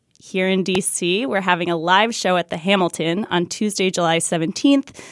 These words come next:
Tickets go for twenty to thirty dollars, but if you're a Slate Plus member, you'll get thirty percent off. We're gonna have special guests, a musical performance. It's gonna be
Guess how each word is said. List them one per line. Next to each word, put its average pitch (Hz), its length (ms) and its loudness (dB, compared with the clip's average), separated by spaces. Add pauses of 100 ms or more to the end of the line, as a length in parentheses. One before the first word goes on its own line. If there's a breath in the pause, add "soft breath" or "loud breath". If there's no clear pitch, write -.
(600 loud breath)
Tickets 226 600 0
go 175 220 2
for 175 200 -4
twenty 196 320 2
to 180 100 4
thirty 175 320 0
dollars, 220 400 4
but 165 140 2
if 160 160 -2
you're 165 100 0
a 160 60 -2
Slate 165 380 -4
Plus - 340 -8
member, 156 680 -6
you'll 165 220 -2
get - 260 -6
thirty 190 260 0
percent 170 520 -6
off. 156 420 -2 (500 loud breath)
We're 165 100 2
gonna 156 160 4
have 151 500 0 (140)
special 147 400 -4
guests, 262 720 2
a 185 80 0
musical 208 540 0
performance. 185 1200 2
It's - 160 -10
gonna 160 180 0
be 156 300 -2